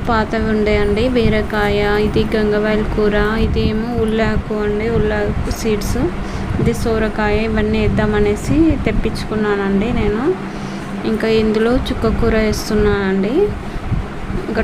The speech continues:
టూ, టూ టబ్బులలో చుక్క కూర, పాలకూర అలా వేస్తున్నా అండి. ఇంకా వీటికి లైన్స్ వేస్తున్నాను,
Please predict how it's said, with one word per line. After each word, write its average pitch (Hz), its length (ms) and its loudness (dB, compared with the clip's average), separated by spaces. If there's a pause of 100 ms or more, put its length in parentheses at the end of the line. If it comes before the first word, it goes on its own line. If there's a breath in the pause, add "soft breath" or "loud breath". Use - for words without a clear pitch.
టూ, 233 80 2 (120)
టూ 233 80 -2 (100)
టబ్బులలో 220 500 2 (100)
చుక్క 220 340 0
కూర, 214 160 -2 (180)
పాలకూర 208 480 0 (100)
అలా 202 200 0
వేస్తున్నా 202 520 0
అండి. 196 300 2
ఇంకా 240 160 0 (100)
వీటికి 208 380 0
లైన్స్ 208 340 -2
వేస్తున్నాను, 202 680 0